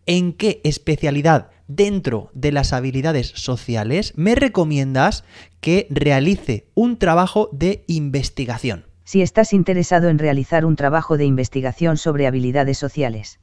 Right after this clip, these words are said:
Speaker 2: hay muchas áreas en las que podrías concentrarte, dependiendo de tus intereses y objetivos. Algunas posibles opciones incluyen desarrollo de habilidades sociales en la infancia.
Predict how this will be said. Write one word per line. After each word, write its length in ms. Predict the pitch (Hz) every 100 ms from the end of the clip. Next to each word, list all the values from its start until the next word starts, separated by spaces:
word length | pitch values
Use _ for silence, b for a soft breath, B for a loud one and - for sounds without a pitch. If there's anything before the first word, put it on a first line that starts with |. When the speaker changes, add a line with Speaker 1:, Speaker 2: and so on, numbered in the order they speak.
| _
Speaker 2:
hay 180 | 151 170
muchas 360 | 196 185 214
áreas 320 | 185 180 170 180
en 100 | 156
las 160 | 147
que 140 | - 143
podrías 420 | 135 143 143 -
concentrarte, 800 | 165 147 131 131 139 123 117 110 _ _
dependiendo 640 | 165 165 180 170 196 190 180
de 100 | 156
tus 200 | 175 160
intereses 580 | 143 147 160 - 170
y 60 | 147
objetivos. 720 | 139 - 127 151 123 113 - _
Algunas 440 | - 170 190 233 220
posibles 500 | 185 - 190 208 170
opciones 480 | 156 170 160 147 143
incluyen 600 | 127 151 131 120 107 - _ _
desarrollo 600 | 175 175 170 185 202 190
de 80 | 180
habilidades 520 | 151 143 156 165 170
sociales 520 | 147 - 165 160 -
en 100 | 143
la 80 | 135
infancia. 600 | 127 147 127 127 113